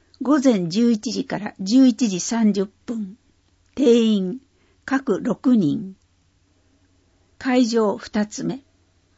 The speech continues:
文化会館。時とコース。十月七日から令和四年三月二十四日、各木曜日。Aコース、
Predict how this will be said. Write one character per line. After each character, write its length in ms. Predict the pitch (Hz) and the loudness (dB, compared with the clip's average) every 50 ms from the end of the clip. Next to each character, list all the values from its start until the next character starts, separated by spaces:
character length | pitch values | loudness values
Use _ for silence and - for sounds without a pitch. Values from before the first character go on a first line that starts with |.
| _ _ _ - | _ _ _ -4
文 280 | 202 220 285 311 285 | 2 4 6 6 6
化 160 | 285 277 269 | 4 2 0
会 260 | 269 - 233 220 190 180 | 0 -2 -2 -2 -2 -4
館。 420 | - - - 196 185 175 170 214 277 _ _ _ _ _ _ _ _ _ _ _ _ _ _ _ _ _ _ | -6 -10 -10 -10 -10 -12 -14 -18 -20 _ _ _ _ _ _ _ _ _ _ _ _ _ _ _ _ _ _
時 460 | - 233 214 - - - 247 277 - _ _ _ _ _ _ _ | -12 -10 -10 -8 -6 -6 -6 -6 -6 _ _ _ _ _ _ _
と 220 | - 254 240 - _ - | -6 -6 -6 -6 _ -8
コ 240 | - 262 233 190 175 | -4 -2 0 0 -2
ー 20 | |
ス。 340 | - - - - - - _ _ _ _ _ _ _ _ _ _ _ _ _ _ _ _ _ - | -2 -4 -6 -6 -8 -12 _ _ _ _ _ _ _ _ _ _ _ _ _ _ _ _ _ -10
十 300 | 190 180 262 294 302 294 | 0 2 4 4 4 4
月 280 | 294 277 269 269 247 233 | 4 2 0 0 0 0
七 260 | 233 226 240 240 226 | 0 0 0 -2 -2
日 140 | - 214 214 | -4 -6 -6
か 160 | - - 175 | -4 -6 -6
ら 140 | - - - _ _ _ _ - | -6 -8 -12 _ _ _ _ -2
令 240 | 220 269 294 277 240 | 2 4 4 4 4
和 120 | 220 202 | 4 2
四 140 | 185 180 233 190 | 0 0 -2 -2
年 240 | 196 190 185 - - | -2 -4 -4 -6 -6
三 320 | - - 269 285 277 262 | -6 -2 2 4 4 4
月 260 | 247 220 208 - 196 | 4 2 0 -2 -2
二 200 | 190 220 233 233 | 0 2 2 2
十 200 | 190 196 196 185 | 2 0 -2 -2
四 200 | 165 165 208 - _ _ _ - | -2 -4 -6 -8 _ _ _ -14
日、 160 | 214 - _ _ _ - | -14 -14 _ _ _ -6
各 280 | - 285 285 - 202 | -6 -4 -4 -4 -2
木 380 | - 196 220 - - - 214 214 | -2 -2 -2 -2 -2 0 0 2
曜 240 | 202 190 185 170 160 | 2 0 0 -4 -6
日。 180 | 160 208 208 _ _ _ _ _ _ _ _ _ _ _ _ _ _ _ _ _ _ | -8 -12 -14 _ _ _ _ _ _ _ _ _ _ _ _ _ _ _ _ _ _
A 200 | - 277 277 269 | 2 4 4 4
コ 240 | 269 - 262 226 202 | 2 2 0 0 0
ー 60 | 180 185 | -2 -4
ス、 280 | - - - - - | -6 -8 -10 -12 -16